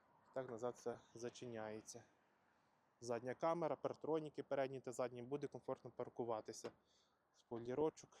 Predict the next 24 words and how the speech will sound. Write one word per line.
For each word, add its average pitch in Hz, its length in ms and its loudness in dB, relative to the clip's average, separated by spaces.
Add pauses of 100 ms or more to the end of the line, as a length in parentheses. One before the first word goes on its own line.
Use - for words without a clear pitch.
(380)
з - 40 -20
цієї 127 280 -2
сторони. 135 440 -2 (1300)
Зараз 123 300 -8
я 127 60 -4
вам 120 120 -6
продемонструю, 127 600 -6
ось 120 80 -6
так 123 240 -4
і 135 40 -4
однією 127 520 2
рукою 139 320 4
все 123 220 -4
назад 123 340 -4 (640)
складається, 127 680 0
справиться 123 600 0
з - 60 0
цим 117 240 -8 (200)
будь-хто. 117 600 -6 (2250)
Така 120 220 -6
у - 20 -4
нас 110 280 -10 (360)
дверна 113 360 -4
карта. 156 460 0